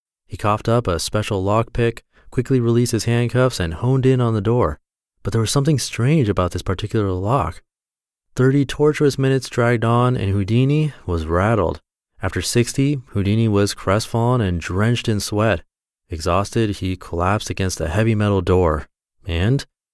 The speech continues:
it swung open. Houdini was astonished to discover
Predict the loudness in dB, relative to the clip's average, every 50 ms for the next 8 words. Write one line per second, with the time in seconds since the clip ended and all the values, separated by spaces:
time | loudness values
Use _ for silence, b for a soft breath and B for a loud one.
0 | _ _ _ -8 -8 -6 -4 -2 0 2 2 4 2 2 2 0 -2 -4 -4 -10
1 | _ _ _ _ _ _ _ _ _ _ _ -6 -2 2 2 4 4 4 4 2
2 | 2 0 -2 -4 -2 0 2 2 0 0 -2 -4 -4 -4 -2 -2 -2 -2 0 0
3 | 0 -2 -2